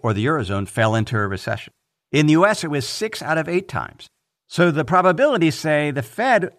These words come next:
and other central banks will not be successful in avoiding a recession, which is two quarters of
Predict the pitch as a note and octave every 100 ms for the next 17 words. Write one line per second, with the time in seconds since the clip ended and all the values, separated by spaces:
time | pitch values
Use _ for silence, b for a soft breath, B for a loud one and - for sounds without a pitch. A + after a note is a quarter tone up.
0 | _ - D3+ D#3+ F#3+ - F#3+ E3+ G#3+ G3
1 | C#3+ D#3+ E3 D#3+ F#3+ B3 A3 G#3 F#3 F#3+
2 | - C4+ - D3 C#3+ - D3 E3 A#2+ B2
3 | B2 C#3+ D#3 _ - C3 D#3+ - C#4 G3+
4 | - - - C3+ A#2+ C#3 C3 - - -
5 | G#3+ A#3+ C4 - C#3 B2 D3 F3 _ _
6 | B2+